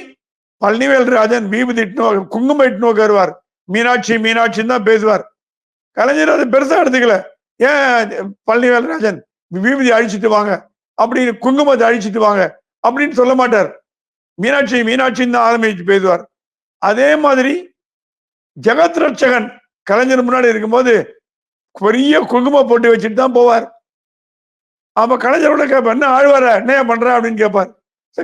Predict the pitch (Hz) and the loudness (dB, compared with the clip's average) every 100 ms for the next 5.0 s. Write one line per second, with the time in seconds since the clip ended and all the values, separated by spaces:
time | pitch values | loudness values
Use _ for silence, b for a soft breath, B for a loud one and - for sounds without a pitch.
0 | - 190 285 339 339 302 240 254 262 302 | -4 -2 0 0 0 0 0 0 0 0
1 | 320 - _ _ _ - 165 214 302 311 | -2 -8 _ _ _ -4 0 0 0 -2
2 | - 311 285 269 277 285 320 - _ - | -4 -2 2 4 4 0 -2 -8 _ -6
3 | 226 233 247 247 196 208 196 - - _ | -4 0 0 0 2 0 0 -4 -18 _
4 | _ _ 202 269 349 339 311 311 302 294 | _ _ -4 0 2 2 2 2 4 2